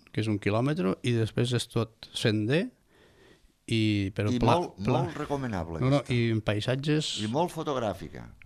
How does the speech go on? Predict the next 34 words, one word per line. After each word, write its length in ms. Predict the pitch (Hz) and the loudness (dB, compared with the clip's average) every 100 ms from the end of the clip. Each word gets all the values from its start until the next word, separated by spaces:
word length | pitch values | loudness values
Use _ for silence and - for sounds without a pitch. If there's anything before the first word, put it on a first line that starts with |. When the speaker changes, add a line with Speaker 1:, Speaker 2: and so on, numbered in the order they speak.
| - | -2
Speaker 1:
perfectes, 600 | 127 123 98 - 95 107 | -2 0 -2 -2 -6 -2
vull 160 | 104 | -2
dir, 480 | 98 87 - 101 101 | -2 -4 -4 -4 -4
i 160 | - 127 - - | -4 -6 -8 -14
Speaker 2:
Feu-la, 340 | - 120 104 | -6 -4 -4
feu-la. 180 | 95 117 | -4 4
Speaker 1:
feu-la, 360 | 110 160 113 87 - - | 10 10 8 0 -10 -2
feu-la, 260 | 131 104 | 0 0
feu-la, 380 | - 147 113 107 - | 0 0 0 -4 -4
l'heu 140 | 113 | 0
de 80 | 120 | 2
fer. 140 | 139 | 2
Speaker 2:
Feu-la, 280 | 101 101 117 | 2 -2 -10
que 180 | 101 90 85 | -10 -8 -2
Speaker 1:
Abans 200 | 113 110 | 0 0
no 60 | |
faci 240 | 107 104 113 | 0 0 0
calor. 360 | 123 127 110 - - - _ _ | 2 2 2 -4 -20 -20 _ _
Speaker 2:
Sí. 180 | - 104 - - | -6 -6 -6 -8
Speaker 1:
Mm? 340 | - 113 143 165 - _ _ - - - - - - | -2 2 2 0 -10 _ _ -20 -20 -20 -20 -16 0
Eh, 120 | 127 120 | 2 2
esperem 400 | 117 - 123 120 | 0 2 4 4
que 200 | 113 117 | 4 4
us 80 | 110 | 4
agradi, 420 | 110 110 117 147 | 4 4 4 4
si 140 | - | 2
hi 80 | 120 | 2
aneu. 300 | 117 143 214 226 - - | 4 2 2 -2 -16 -12
Mm, 220 | - 110 131 - | -6 -4 -4 -6
Speaker 2:
A 80 | 90 | -4
mi 120 | 98 | 0
em 60 | |
Speaker 1:
i 40 | |
Speaker 2:
va 80 | 107 | 2